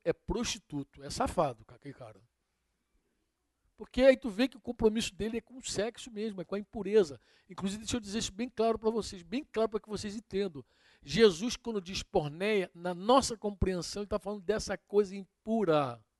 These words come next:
dessa, desse leito maculado, sabe?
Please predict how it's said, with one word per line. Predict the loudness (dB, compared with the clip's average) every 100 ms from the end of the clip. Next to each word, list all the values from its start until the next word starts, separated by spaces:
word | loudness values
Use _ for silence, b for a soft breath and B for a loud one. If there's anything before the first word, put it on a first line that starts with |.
| _ _ _ _ _ _ _ _
dessa, | 6 6 6 -2
desse | 0 -2 0
leito | 6 6 6 -2
maculado, | -2 -2 0 2 6 6 6 0 -6 -6 _ _ _ _ _ _ _
sabe? | -8 -8 -8